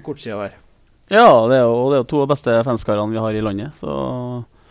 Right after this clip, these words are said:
Speaker 2: jeg har vært på Lillestrøm-kamper før, og det er fullstendig trykk også, så det, det skal all honnør til dem også. Så det, det er en ramme rundt kampen som en toppkamp er verdig, og det, det,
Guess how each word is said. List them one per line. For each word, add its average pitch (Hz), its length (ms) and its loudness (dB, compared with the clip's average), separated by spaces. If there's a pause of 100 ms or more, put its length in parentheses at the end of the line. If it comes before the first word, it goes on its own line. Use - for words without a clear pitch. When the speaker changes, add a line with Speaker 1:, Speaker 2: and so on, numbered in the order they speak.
(300)
Speaker 2:
jeg 123 80 -2
har 120 80 -2
vært 117 160 -8
på 123 160 -6
Lillestrøm-kamper 117 640 -8
før, 135 160 -4
og 143 80 -10
det 113 140 -4
er 107 100 -12
fullstendig - 480 -10
trykk 123 300 -12
også, 147 120 -12
så 135 60 -10
det, 131 140 -4 (320)
det 135 80 -14
skal 139 320 -4
all 143 180 -2
honnør 143 240 0
til 135 160 -2
dem 110 160 -2
også. 139 140 -12
Så 135 180 -6
det, 131 80 0 (320)
det - 80 -10
er 139 80 -4
en 143 80 -2
ramme 147 240 2
rundt 127 100 -4
kampen 113 300 -4
som 123 220 -6 (580)
en 135 80 -8
toppkamp 110 400 -6
er 123 140 -2
verdig, 113 260 -6
og 123 160 -6
det, 120 80 -6 (720)
det, 120 140 -6